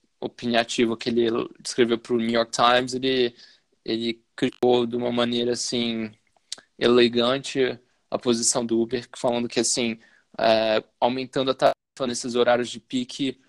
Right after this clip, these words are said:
é, ao invés de, ao invés de, de tá melhorando a empresa, tá desestimulando o consumidor, né? Porque ele se sente,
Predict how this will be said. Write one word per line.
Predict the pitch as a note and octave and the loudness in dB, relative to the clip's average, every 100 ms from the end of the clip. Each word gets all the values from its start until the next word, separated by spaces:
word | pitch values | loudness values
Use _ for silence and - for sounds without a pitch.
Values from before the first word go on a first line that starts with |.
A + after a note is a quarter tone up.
| _ _ _ | _ _ _
é, | - A#2 A#2 | -2 0 2
ao | B2 B2+ | 0 -2
invés | C3 B2+ C#3 C#3 | -4 -2 -2 -4
de, | B2+ C#3 C3 | -8 -10 -8
ao | B2 | -6
invés | A#2+ B2 B2 | 0 0 0
de, | C3+ B2 A2 _ _ _ _ | -4 -6 -6 _ _ _ _
de | C#3 - A#2 A#2 - - | -16 -6 0 0 -2 0
tá | C3 | 2
melhorando | C#3 C3 B2+ B2+ | 2 0 -2 -4
a | |
empresa, | B2 B2+ B2 | -6 -4 -4
tá | C3 C3 B2+ C3 | -2 0 2 2
desestimulando | B2 A2+ B2 - C#3+ C3+ C3+ B2+ C3+ | -2 -6 -10 -8 -8 -6 -4 -4 -4
o | |
consumidor, | - C3+ C#3 D3 B2+ A#2+ | -10 -10 -8 -4 -2 -2
né? | A#2 | -4
Porque | - A#2 | -8 -10
ele | A#2 | -6
se | - | -6
sente, | - A#2+ - | -6 -6 -8